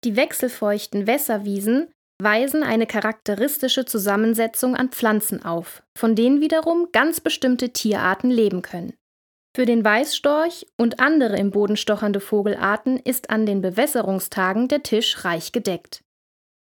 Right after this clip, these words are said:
Die Gräben haben ebenfalls eine herausragende Funktion. Sie bieten zahlreichen im Wasser lebenden Tier- und Pflanzenarten Lebensraum und dienen vielen an Land lebenden Tieren als Kinderstube,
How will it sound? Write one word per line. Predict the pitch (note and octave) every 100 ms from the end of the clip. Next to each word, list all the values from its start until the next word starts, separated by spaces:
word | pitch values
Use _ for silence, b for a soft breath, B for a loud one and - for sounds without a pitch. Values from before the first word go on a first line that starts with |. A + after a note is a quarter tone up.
| _
Die | A#3 -
Gräben | G#3+ G#3 B3 D#4+ C#4
haben | A#3 A#3
ebenfalls | - C#4+ B3 - G#3 A3+
eine | - G#3
herausragende | G3+ F#3+ F#3+ B3+ C#4 - F#3+ G3 G3
Funktion. | - A3+ - A#3 F#3+ F3+ - _ _ _ _ _ _
Sie | - A#3+
bieten | A3+ B3+ C#4+ D#4+ D#4+
zahlreichen | - C#4 D#4 C#4+ G#3 G#3+ - B3
im | A3+ G3+
Wasser | G3+ C#4+ C#4
lebenden | A#3 A3 G#3+ G3 F#3+
Tier- | - - C4 B3 A#3+
und | G#3
Pflanzenarten | - G3+ G3+ - B3+ G#3+ A3+ C4 B3+
Lebensraum | G#3 G#3+ B3+ - A#3 A#3+ C#4
und | C#4 A3+ A3
dienen | A#3 B3 C#4+ C#4+
vielen | C#4+ - D#4 E4+ D#4+
an | G#3
Land | F#3+ G3+ C#4 C#4+
lebenden | C4+ C4+ C4 C4
Tieren | B3+ A#3 A#3 A#3
als | A#3 C4 -
Kinderstube, | - A#3+ F#3+ - - D#3+ -